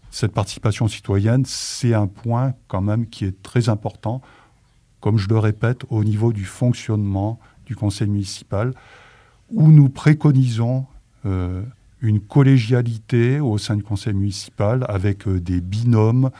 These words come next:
tant au niveau du binôme de la gouvernance entre le maire et le premier adjoint, et d'autres binômes, en fait, sur, euh, les, les autres compétences communales.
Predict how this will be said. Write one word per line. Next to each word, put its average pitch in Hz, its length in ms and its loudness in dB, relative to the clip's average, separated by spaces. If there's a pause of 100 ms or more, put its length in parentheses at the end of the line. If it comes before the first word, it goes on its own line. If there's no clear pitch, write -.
(400)
tant 101 220 0
au 104 80 -2
niveau 101 460 0 (420)
du 92 200 -8
binôme 107 400 2
de 95 80 0
la 92 80 0
gouvernance 98 580 -4
entre 101 220 -4
le 92 120 2
maire 101 380 2 (340)
et - 40 -4
le 98 80 -4
premier 104 340 -2
adjoint, 95 500 -4 (100)
et 95 100 0
d'autres 113 380 2
binômes, 104 540 2 (380)
en 98 140 -4
fait, - 340 -4 (360)
sur, 127 680 2
euh, 95 360 0
les, 92 360 -2
les 98 240 0
autres 117 160 -2
compétences 101 720 -6
communales. 80 500 -8